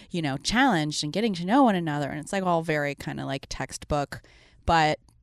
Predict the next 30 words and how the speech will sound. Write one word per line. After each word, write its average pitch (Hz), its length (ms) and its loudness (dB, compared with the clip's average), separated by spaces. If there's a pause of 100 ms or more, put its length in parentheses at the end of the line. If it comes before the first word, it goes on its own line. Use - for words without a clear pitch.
(220)
it, 185 240 2
it's 190 160 0
real. 175 460 4 (220)
And, 156 440 2
um, 147 560 0
when 170 240 0
friends 175 340 2
are 170 140 2
up - 200 2
for, 175 140 4
you 151 220 2
know, 147 80 -2
spontaneity 156 580 -2
becomes 147 320 -8
more 143 140 -4
and 139 100 -6
more 135 120 -6
challenging 139 600 -6
as 135 260 -8 (100)
life 143 200 -4
goes 143 160 -2
on. 202 300 2
And 151 180 -2
I'm 147 140 -6
sure 151 400 -4 (400)
as 160 120 -2
you 151 100 0
have 143 120 -2
children, 190 600 2
but 151 320 2